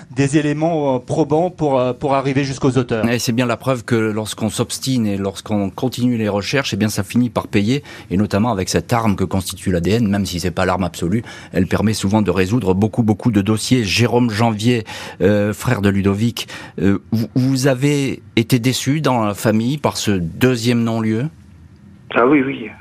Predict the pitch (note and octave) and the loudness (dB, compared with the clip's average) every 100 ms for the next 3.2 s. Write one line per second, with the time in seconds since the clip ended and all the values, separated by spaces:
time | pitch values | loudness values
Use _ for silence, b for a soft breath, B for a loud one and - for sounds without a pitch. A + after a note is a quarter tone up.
0 | - - - A#2+ A#2+ A#2+ A#2+ A#2+ A#2 A#2 | -20 -10 2 2 4 2 2 2 4 4
1 | C3+ B2+ A#2+ A2 A2+ G#2+ B2+ A#2+ B2 A#2+ | 4 2 2 2 2 0 -2 -2 0 2
2 | A2+ A#2 A#2 A#2 B2+ B2+ - D3 - C3+ | 2 2 2 2 0 0 2 0 0 -2
3 | D3 D#3+ | 0 -2